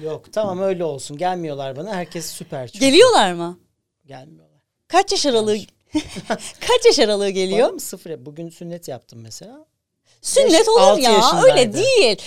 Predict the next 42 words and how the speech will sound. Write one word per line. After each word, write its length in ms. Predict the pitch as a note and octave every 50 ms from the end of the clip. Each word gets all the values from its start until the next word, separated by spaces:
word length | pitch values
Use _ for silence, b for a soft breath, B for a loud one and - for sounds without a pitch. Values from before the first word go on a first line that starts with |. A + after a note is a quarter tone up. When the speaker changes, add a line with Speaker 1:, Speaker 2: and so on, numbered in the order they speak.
| B B B B
Speaker 2:
"Ya 100 | E4+ G#4 A#4 G#4+ G#4+
işte 180 | - - E4 C#4+
Tolga 360 | - D4 F4 E4+ C#4 C#4+ C#4+
Bey, 200 | D#4 C4+ B3 G#3
ben 280 | C4 D4+ D#4 D4+ - b b b b b b b b
işte 200 | - - - A3+
c-, 480 | G3 - - A3+ A#3+ A#3 A#3 A3 G3+ G3
cinsel 380 | G#3+ C4 D4 - D#4+ D4+ D4+ D4+
bir 100 | D#4+ D4
performans 560 | - D4 C#4+ C#4 C#4 D4+ D4 C#4+ D4 C#4 -
sergiliyorum 680 | - C#4 B3+ B3 A#3+ C4 C4+ D4 E4 E4 D#4+ D#4+ D4
ama 200 | D4 C#4 C4+ A#3 B3
bir 40 | C4+
şeyler 400 | - - E4 C#4+ C4+ C4+ D4+ D#4
oluyor 320 | D4 C#4 B3 B3+ B3 A3+
Speaker 1:
Şimdi 120 | A3+ A3
bak 100 | G#3+ G#3
Speaker 2:
orada." 220 | G3 G3+ G3+ G3 F#3+
Speaker 1:
şöyle, 360 | F#3+ F3+ E3 D#3+ D3+ - _ _
sen 280 | - - D#3 D#3 D3+
başladın 400 | D3 D3+ D3+ - - F#3 F3+ C4+
ya, 160 | B3 G3 D#3 -
"Çok 260 | - D3+ C3 _ _
düşkünsünüz." 600 | - - - _ D#3 C#3+ - - D3+ C#3 B2+ B2
diye. 120 | C#3 D#3
Aslında 200 | G#3 G#3 G#3+ A#3+ C#4
Speaker 2:
Evet. 100 | - D#3+
Speaker 1:
biz 160 | E3 D3+ D#3
düşkün 320 | D#3+ - - - F3 F3
değiliz. 260 | B3 C4 G3 C#3 - -
Ana 200 | D3 C#3+ D3 C#3+
babadan 720 | D3 D3+ D3 D#3+ E3 F3 _ _ _ _ _ D#3+ D#3+ E3 D3+
başlıyor. 540 | C#3+ B2+ A2+ - - _ C#3 B2 A#2+ A2+ B2
Yani 260 | C3 C3 B2+ C3 C#3+
anası 380 | D#3+ D3 D3+ D#3 D3+ - D#3 D3+
babası 280 | D#3+ D3+ D#3 - F#3
getiriyor. 500 | E3 D#3 C#3+ - - C3+ B2 C3+ D3+ G3+ A#3
Anası 420 | F#3 E3 E3+ E3+ E3 - - E3+
daha 180 | E3+ C#3+ C3 A#2+
çok. 300 | - F3 E3+ - _ D#3+
Anası, 280 | D#3 D#3+ D3 - E3
anneannesi, 640 | D#3 D3+ D#3 D3+ D3+ D3 C#3+ - - D3+ D3+ D#3+